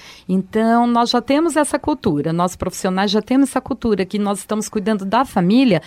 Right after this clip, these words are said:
mesmo que só esteja e uma pessoa conosco e o tempo inteiro fique só aquele paciente, porque a gente procura também fazer dele um canal de comunicação com os demais familiares que ou por distância,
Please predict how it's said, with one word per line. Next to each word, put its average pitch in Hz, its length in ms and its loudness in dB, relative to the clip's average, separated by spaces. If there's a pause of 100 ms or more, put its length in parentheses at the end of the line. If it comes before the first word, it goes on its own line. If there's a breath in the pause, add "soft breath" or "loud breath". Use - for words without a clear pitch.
(280 loud breath)
mesmo 302 540 4
que 285 320 0 (160 loud breath)
só 254 220 0
esteja 269 720 2
e 247 420 2
uma 370 240 4
pessoa 233 380 0
conosco 214 500 0
e - 20 4
o 254 40 0
tempo 294 280 0
inteiro 285 280 2
fique - 240 -8
só 262 180 2
aquele 240 300 0
paciente, 165 560 -4 (320 loud breath)
porque 220 200 0
a 226 60 2
gente 254 240 -2
procura 262 380 0
também 226 340 0
fazer 214 400 0
dele 233 320 2
um 240 80 0
canal 247 380 2
de - 160 -2
comunicação 208 840 0 (300 loud breath)
com 226 100 -2
os 202 140 0
demais 226 480 2
familiares 208 640 2
que 262 160 0
ou 302 160 2
por 254 160 -4
distância, 220 880 0